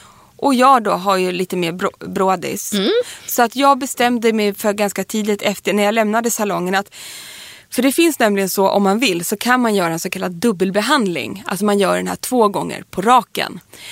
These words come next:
Speaker 1: Nu var det här första gången för oss, så vi bara, "Men vi börjar med en
Speaker 2: Mm.
Speaker 1: och ser." Men eftersom jag, eh, det är bara att erkänna, är en stor snusare och nej, kommer inte kunna sluta med det den närmsta
Speaker 2: <laughs>
Speaker 1: tiden, så känner jag att jag, då vill jag dra på med det här.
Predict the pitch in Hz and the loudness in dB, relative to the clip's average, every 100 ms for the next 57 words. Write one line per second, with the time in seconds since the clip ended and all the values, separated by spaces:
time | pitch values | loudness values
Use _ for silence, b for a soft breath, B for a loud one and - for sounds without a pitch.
0 | B 214 233 294 262 196 180 185 202 233 | B 0 2 4 2 2 -2 -6 0 4
1 | 311 208 175 - - 208 226 190 214 233 | 4 2 -4 -6 -4 -2 0 2 0 0
2 | 240 277 269 311 285 - 151 202 - 185 | 2 2 4 4 2 0 0 -2 -2 -4
3 | - - 78 - B B - 214 262 294 | -2 -2 -6 -10 B B -4 0 0 -2
4 | - 262 208 190 180 165 - - - - | -4 0 0 0 0 0 -2 -4 -12 -4
5 | 190 175 175 - - _ _ 202 190 190 | 0 0 -2 -8 -16 _ _ -2 0 0
6 | 180 175 160 185 175 - 220 196 180 - | -2 -4 -4 -4 0 0 0 0 -4 -4
7 | 190 165 190 170 - 180 - 175 - _ | -4 -4 -6 -6 -4 -4 -4 -8 -12 _
8 | 208 180 175 196 - 185 185 175 165 - | -2 -2 -2 -4 -4 -2 -2 -4 -6 -8
9 | 180 180 160 - 190 - 254 208 175 185 | -6 -4 -4 -4 -4 -2 -2 0 -2 -4
10 | 185 - - 185 - - - 214 - - | -4 -4 -6 -8 -8 -4 -2 -2 -4 -4
11 | B B B - 240 247 214 196 233 220 | B B B -4 0 2 0 0 0 0
12 | 233 277 247 208 190 202 214 208 196 - | 0 0 2 2 2 0 2 4 2 0
13 | - 269 160 67 - 175 - 190 | 0 0 0 -4 -8 -4 -4 -4